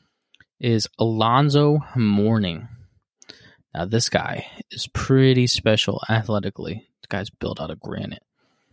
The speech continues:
Alonzo Mourning is six-foot-ten, great athlete, very smooth and skilled in the post,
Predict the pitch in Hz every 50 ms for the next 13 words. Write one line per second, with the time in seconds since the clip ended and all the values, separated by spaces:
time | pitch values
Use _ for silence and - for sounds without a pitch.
0 | _ _ _ _ _ _ _ _ _ _ _ - 120 120 120 123 135 160 185 202
1 | 185 180 180 165 143 131 123 123 117 107 98 95 123 160 147 - - - - -
2 | - - - - - - - - - _ _ _ _ _ - _ _ _ _ _
3 | _ _ _ _ _ _ _ _ _ _ _ _ _ _ _ _ 117 117 113 113
4 | 113 113 113 113 113 113 110 110 110 107 - - - - - - - - - -
5 | 160 147 - - - - 147 131 - - - 127 120 123 120 120 117 113 110 -
6 | 120 117 117 113 - 101 107 110 107 - - 117 113 113 139 - _ - - -
7 | - - - _ _ _ - - - - 120 120 107 98 - 107 113 117 120 123
8 | 123 123 120 - - - - 117 117 117 120 117 113 107 107 - - - - 123
9 | 117 117 117 113 110 107 - - - 107 107 110 110 - - - -